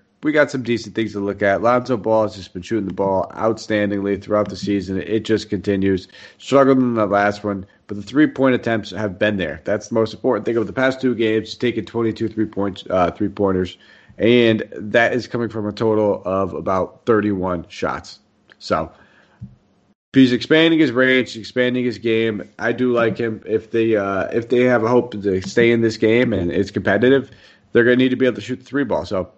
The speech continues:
I'll be looking at Lonzo, uh, and I'll be looking, you know, Zion. I wanna say nine K is a little bit too expensive, but the dude's just been balling out. He's basically just been an absolute stud for the past about three, four weeks now. Uh, something flipped.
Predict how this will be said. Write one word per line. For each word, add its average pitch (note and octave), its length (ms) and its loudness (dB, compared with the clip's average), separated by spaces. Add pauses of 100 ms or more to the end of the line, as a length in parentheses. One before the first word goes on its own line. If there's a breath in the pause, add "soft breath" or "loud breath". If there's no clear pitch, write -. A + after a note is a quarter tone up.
(340 soft breath)
I'll G#2 160 2
be C3+ 120 2
looking C3 200 2
at A#2 120 2
Lonzo, A#2 560 0 (100)
uh, G#2 420 -2
and A#2+ 200 -2
I'll A#2 80 0
be A#2 100 -2
looking, A#2 500 -4
you A#2+ 100 0
know, G#2+ 100 2
Zion. B2 420 2
I A2 60 0
wanna C3 260 2
say B2 340 0
nine A#2 340 -2
K A#2+ 280 0
is G2+ 140 -6
a G#2 40 -6
little A2 140 -4
bit G#2+ 120 -8
too A2+ 120 -6
expensive, G2+ 580 -6 (400 soft breath)
but A2 120 -8
the B2+ 100 2
dude's D3 180 4
just A#2+ 140 -6
been G#2+ 140 -2
balling G2 440 2
out. F#2+ 240 2
He's G2+ 140 -12
basically A#2+ 460 0
just F#2+ 260 -8
been F#2 240 -6
an G2 180 -8 (160)
absolute G#2+ 680 -4
stud F#2+ 480 -4 (340 soft breath)
for B2 100 -10
the A2+ 60 -8
past D3 220 0
about F#2+ 180 -4
three, A2+ 220 0
four F#2 260 -2
weeks F#2 320 -6
now. C#2+ 220 -10 (380 soft breath)
Uh, F#2 200 -2
something C3+ 300 2
flipped. A2+ 560 -4